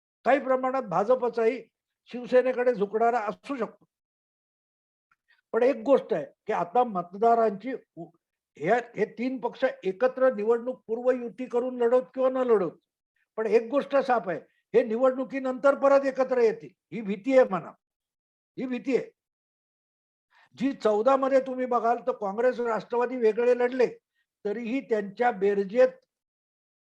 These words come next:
बहुमत जमू नये याची काळजी मतदाराने घेतली होती. त्यामुळे यानंतर ज्या निवडणुका होतील, त्या या तीन पक्षांची बेरीज बहुमताकडे जाता कामा नये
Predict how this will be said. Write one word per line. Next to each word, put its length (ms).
बहुमत 380
जमू 260
नये 120
याची 280
काळजी 420
मतदाराने 720
घेतली 280
होती. 180
त्यामुळे 440
यानंतर 580
ज्या 200
निवडणुका 500
होतील, 420
त्या 120
या 280
तीन 340
पक्षांची 580
बेरीज 360
बहुमताकडे 840
जाता 340
कामा 360
नये 360